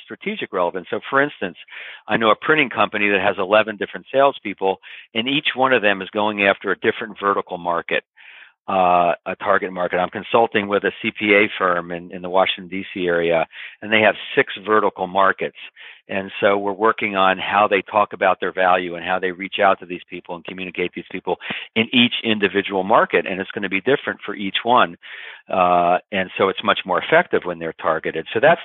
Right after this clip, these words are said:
the strategic side. But then the tactical side, you know, you just there's too many ways to, easy ways to make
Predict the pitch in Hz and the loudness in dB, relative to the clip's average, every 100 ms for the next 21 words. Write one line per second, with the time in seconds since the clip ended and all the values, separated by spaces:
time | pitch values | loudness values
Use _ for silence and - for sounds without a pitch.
0 | - 95 - - 190 196 - - 90 92 | -8 -10 -12 -8 -6 -6 -4 2 4 4
1 | 107 - 156 151 127 - - - - 117 | 0 2 4 2 -2 -16 -18 -18 -12 -8
2 | - 151 208 - 104 90 101 90 92 92 | 2 4 4 -2 -8 -6 0 2 2 -2
3 | _ - _ _ _ _ _ 147 151 131 | _ -20 _ _ _ _ _ -8 -4 -6
4 | 139 - _ - 185 - _ _ _ 131 | -8 -16 _ -12 -10 -10 _ _ _ -10
5 | 123 - - 220 208 160 147 147 143 127 | -10 -8 -4 -2 0 2 4 6 6 4
6 | 120 - - 123 - 98 _ - 202 156 | 0 -8 -8 -8 -8 -16 _ -6 -6 -4
7 | 117 110 104 - 123 135 | 0 2 2 0 -6 -4